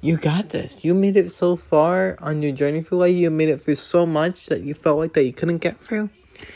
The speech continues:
You got this. And I believe in you. And you should believe in yourself, too. And just know that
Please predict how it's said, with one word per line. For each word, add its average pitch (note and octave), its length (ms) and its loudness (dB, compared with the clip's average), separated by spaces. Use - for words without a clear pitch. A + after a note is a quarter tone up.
You F#3+ 160 4
got F#3+ 260 -4
this. - 300 -4
And D#3+ 100 -2
I E3 120 -4
believe G#3+ 380 6
in G3 180 4
you. A2+ 220 0
And E3+ 140 0
you F#3 80 4
should F#3 200 -6
believe G3 300 8
in F#3 120 0
yourself, F3+ 500 0
too. C3+ 360 4
And D3+ 180 0
just E3 300 -2
know D#3+ 240 4
that C3 300 0